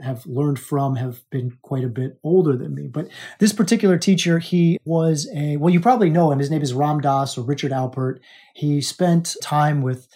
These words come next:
Ramana Maharishi in India. Now, this first story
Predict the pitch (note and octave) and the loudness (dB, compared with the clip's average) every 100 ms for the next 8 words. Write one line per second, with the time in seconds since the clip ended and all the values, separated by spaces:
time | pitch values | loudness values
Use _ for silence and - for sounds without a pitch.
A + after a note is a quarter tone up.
0 | _ - C#3 C#3+ D3 D3 D3 C#3 C#3+ C3+ | _ -6 -2 0 2 0 0 0 0 2
1 | C3 - C#3+ C3+ C3 _ _ _ E3 G3+ | 0 0 -4 -4 -6 _ _ _ 4 6
2 | A#3+ D3+ C3+ D3 _ _ C#3+ C3+ C#3 C#3 | 6 4 0 -6 _ _ -10 -6 -2 -2
3 | C#3+ D#3+ - C#4+ A#3+ - E3+ C#3+ B2 C3+ | -4 -8 -4 -2 -2 0 2 2 2 -2